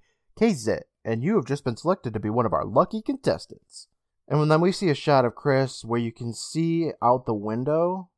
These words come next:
of the room, and if you look closely, you can see something moving out there. And I don't know if that was intentional, if it was the first person, person that's, you know, doing the tension building, or if it's just a cameraman, like, moving in the reflection. I don't know what it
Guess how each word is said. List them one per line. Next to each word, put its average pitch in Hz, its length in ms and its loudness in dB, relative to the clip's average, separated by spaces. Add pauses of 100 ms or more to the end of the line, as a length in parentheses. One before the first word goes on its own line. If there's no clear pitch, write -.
(220)
of 120 300 -2
the 117 100 0
room, 101 480 -2
and 113 120 -4
if 117 100 -4
you 127 100 -6
look 196 220 -2
closely, 170 640 0
you 135 160 -2
can 135 100 -2
see 165 160 -2
something 147 380 2
moving 104 340 2
out 92 220 -4
there. 92 340 -2
And 123 140 4
I 160 80 8
don't 156 160 4
know 139 240 4
if 120 120 0
that 117 160 2
was 107 140 -6
intentional, 101 680 -2 (260)
if 107 240 -8
it 95 160 -6
was 104 520 -2
the 104 360 -2
first 143 220 -2
person, 143 460 -4 (180)
person 165 640 -6
that's, - 300 -6 (240)
you 127 100 -6
know, 113 160 0
doing 127 220 -2
the 107 80 -2
tension 175 320 -2
building, 151 480 0 (340)
or 113 200 4
if 110 100 -2
it's 113 140 -2
just 117 200 -6
a 110 60 -4
cameraman, 110 800 0 (420)
like, 95 300 -4 (200)
moving 107 420 -2
in 95 100 -4
the 92 80 -6
reflection. - 720 -12
I 110 100 -2
don't 104 140 4
know 87 100 -2
what 80 160 -6
it 104 100 -6